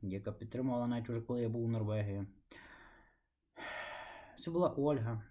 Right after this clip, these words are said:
яка підтримувала мене, спілкуючись зі мною тільки під час, ем, коли я відповідав «дякую» у PayPal,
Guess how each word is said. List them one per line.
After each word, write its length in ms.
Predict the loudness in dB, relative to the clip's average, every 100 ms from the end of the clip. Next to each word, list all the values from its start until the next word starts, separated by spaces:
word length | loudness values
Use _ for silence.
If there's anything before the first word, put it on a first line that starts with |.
| -6
яка 300 | -2 0 -2
підтримувала 640 | -4 -4 0 2 2 2 2
мене, 220 | 2 0
спілкуючись 580 | -2 0 0 0 0 0
зі 80 |
мною 240 | 2 2 0
тільки 340 | 2 2 2
під 200 | -4 -4
час, 300 | -2 -2 -2
ем, 440 | -6 -6 -6 -8 -12 -14 -16 -16 -6
коли 160 | 0 2
я 60 | 2
відповідав 500 | 0 0 0 2 2
«дякую» 580 | 0 0 0 0 -2
у 340 | -2 -2 -2 -2 -2
PayPal, 460 | 0 0 0 0